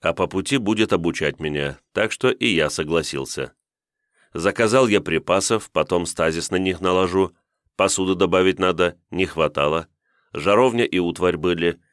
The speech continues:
десять гамаков, матрасы в запас и постельного белья, столика два складных и десять складных стульев. Два шатра, веревок разных, запас воды.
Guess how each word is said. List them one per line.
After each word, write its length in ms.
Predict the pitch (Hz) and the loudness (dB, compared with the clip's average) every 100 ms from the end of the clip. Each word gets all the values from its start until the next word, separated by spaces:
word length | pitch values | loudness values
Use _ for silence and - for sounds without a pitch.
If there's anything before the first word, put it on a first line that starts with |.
| _ | _
десять 400 | 73 104 107 82 | -2 -2 -2 -4
гамаков, 600 | 78 76 71 90 95 - _ _ _ - | -4 -2 -2 0 0 -4 _ _ _ -6
матрасы 560 | 82 82 110 113 107 | -4 0 0 0 -2
в 40 | 73 | 0
запас 540 | 82 - 92 101 - | -2 0 0 0 -6
и 80 | - | -6
постельного 600 | 85 80 - 90 80 73 | -4 -4 -2 -2 0 -2
белья, 500 | 67 67 71 85 87 _ _ _ _ _ | -4 -4 -2 -2 -4 _ _ _ _ _
столика 480 | - 113 127 120 98 | -2 2 2 2 0
два 240 | 76 82 | 2 0
складных 600 | - 85 78 92 101 - _ _ | 0 -2 0 0 -2 -6 _ _
и 140 | 85 | -4
десять 340 | 78 104 104 123 | 0 -2 -2 -6
складных 440 | - 80 67 95 | -2 -2 -2 -4
стульев. 540 | - 78 67 65 - - _ _ _ _ _ _ - | -4 -4 -4 -6 -10 -20 _ _ _ _ _ _ -16
Два 260 | 65 95 123 | -2 0 2
шатра, 520 | 98 - 76 87 - _ _ _ _ - | 0 0 0 -2 -4 _ _ _ _ -4
веревок 500 | 85 87 90 92 92 | 0 4 4 2 0
разных, 480 | 95 87 92 - _ - | 0 0 -6 -8 _ -14
запас 500 | 76 92 92 87 78 | -2 -2 2 0 0
воды. 480 | 76 65 82 98 | -2 0 -2 -2